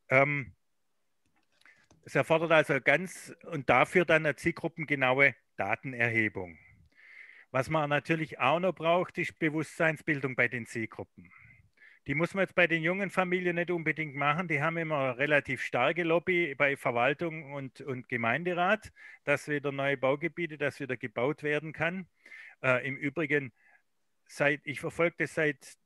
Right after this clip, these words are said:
dreißig Jahren etwa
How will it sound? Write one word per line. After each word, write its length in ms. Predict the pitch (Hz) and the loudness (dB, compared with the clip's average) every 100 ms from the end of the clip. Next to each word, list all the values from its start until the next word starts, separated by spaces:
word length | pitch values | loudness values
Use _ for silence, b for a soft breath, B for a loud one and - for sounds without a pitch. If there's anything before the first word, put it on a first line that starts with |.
| - | -10
dreißig 600 | 139 151 170 175 139 - | 0 2 2 -2 -6 -2
Jahren 560 | 127 117 127 120 92 80 - _ | 0 2 2 0 -6 -14 -20 _
etwa 560 | - 123 - 104 87 82 | -4 -4 0 -2 -2 -10